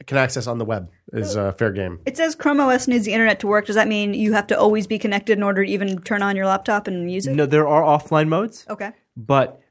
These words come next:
Speaker 3: it, it does come with a data plan.
Speaker 1: I'm signing in.
Speaker 3: Uh, everyone who buys a Chrome O S laptop, I get, like, it's like a hundred megs of data.
Speaker 2: Oh, yeah. We've thrown in a hundred megs of data each month for two years. A
Speaker 3: Yeah.
Speaker 2: limitless day pass
Speaker 3: With
Speaker 2: for
Speaker 3: Verizon.
Speaker 2: nine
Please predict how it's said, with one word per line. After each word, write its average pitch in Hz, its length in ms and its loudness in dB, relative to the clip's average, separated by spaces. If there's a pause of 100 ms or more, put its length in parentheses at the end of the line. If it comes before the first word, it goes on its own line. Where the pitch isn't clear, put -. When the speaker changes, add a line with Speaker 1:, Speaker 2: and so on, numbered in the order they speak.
(240)
Speaker 3:
it, - 260 -16
it 143 140 0
does 151 240 2
come 143 240 0
with 135 200 0
a 120 140 2
data 120 200 2
plan. 101 300 0
Speaker 1:
I'm 98 120 -2
signing 98 340 -4
in. 101 220 -6
Speaker 3:
Uh, 110 300 2
everyone 123 300 0
who 123 80 0
buys 113 240 2
a 110 80 0
Chrome 113 260 -2
O 107 80 0
S 104 100 -6
laptop, 110 320 -4
I 107 100 -6
get, 107 180 -8
like, 107 160 -8
it's 104 120 -10
like 104 80 -8
a - 40 -12
hundred 127 240 0
megs 131 160 2
of 120 80 0
data. 120 180 6
Speaker 2:
Oh, - 40 6
yeah. 233 180 4
We've 240 160 -4
thrown 262 200 0
in 233 120 -2
a - 20 -4
hundred 294 240 -2
megs 285 200 -2
of 220 60 -8
data 220 240 0
each - 220 -6
month 220 240 -6
for - 100 -8
two 233 220 -8
years. 220 400 -2
A - 80 -2
Speaker 3:
Yeah. 202 80 0
Speaker 2:
limitless 226 380 -4
day 214 240 -4
pass 208 260 -4
Speaker 3:
With - 140 -2
Speaker 2:
for - 40 -6
Speaker 3:
Verizon. 113 300 2
Speaker 2:
nine 196 60 -2